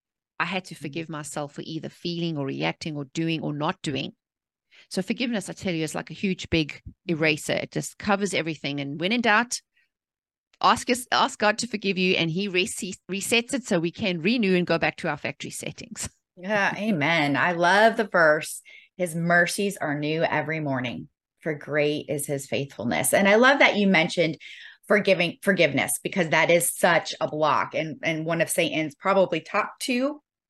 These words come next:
Speaker 2: ways that he, um, keeps us in bondage as believers. Um, but I've heard it said before that people say, "Where in the Bible does it say," and I'm not asking you to find it in the Bible, but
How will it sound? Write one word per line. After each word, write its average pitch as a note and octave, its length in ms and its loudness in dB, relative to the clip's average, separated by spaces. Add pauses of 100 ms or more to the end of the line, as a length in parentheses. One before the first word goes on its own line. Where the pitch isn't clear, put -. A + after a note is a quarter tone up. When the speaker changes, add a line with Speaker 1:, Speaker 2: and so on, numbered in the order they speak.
(300)
Speaker 2:
ways E3 500 2
that C#3 260 -4
he, E3 360 -10 (340)
um, B2+ 460 -4 (640)
keeps - 340 -2
us E3+ 200 -2
in D3 180 -4
bondage D3 420 -2
as C3+ 160 -4
believers. C#3 560 0 (480)
Um, F#3+ 160 4
but A#3+ 100 4
I've D4 140 4
heard D5 220 6
it - 180 0
said G#3+ 240 6
before G#3 380 2
that F#3+ 160 2
people A#3+ 300 -4
say, E3+ 420 4 (1200)
"Where A#3+ 440 6
in F4+ 120 4
the D#4 80 4
Bible F3+ 420 6
does E3+ 180 0
it E3+ 140 2
say," C3 340 2
and D3 80 2
I'm D#3+ 60 -2
not F3+ 180 -2
asking D#3+ 260 -6
you D3+ 80 -6
to B2+ 60 -4
find D3+ 220 0
it - 60 -2
in D#3 80 -4
the C#3+ 60 0
Bible, C#3 300 2
but G3+ 180 -4